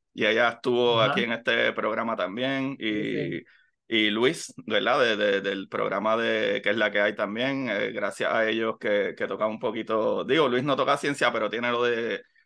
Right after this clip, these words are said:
Speaker 1: eh,
Speaker 2: Ujú.
Speaker 1: ciencia boricua, que pienso que es muy importante. Y me tocó mucho lo que ustedes estaban hablando ese día en Que es la que hay.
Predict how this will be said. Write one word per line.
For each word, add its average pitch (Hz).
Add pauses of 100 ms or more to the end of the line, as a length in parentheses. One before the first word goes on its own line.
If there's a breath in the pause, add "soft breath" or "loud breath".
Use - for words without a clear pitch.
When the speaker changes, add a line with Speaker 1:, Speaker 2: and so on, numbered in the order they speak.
(140)
Speaker 1:
eh, 113
Speaker 2:
Ujú. 104
Speaker 1:
ciencia 127
boricua, 127
que 101
pienso 120
que 110
es 120
muy 127
importante. 127 (420 soft breath)
Y 107
me 117
tocó 113
mucho 156
lo 135
que 117
ustedes 113
estaban 147
hablando 143
ese 143
día 123
en 107
Que 113
es 117
la 131
que 139
hay. 113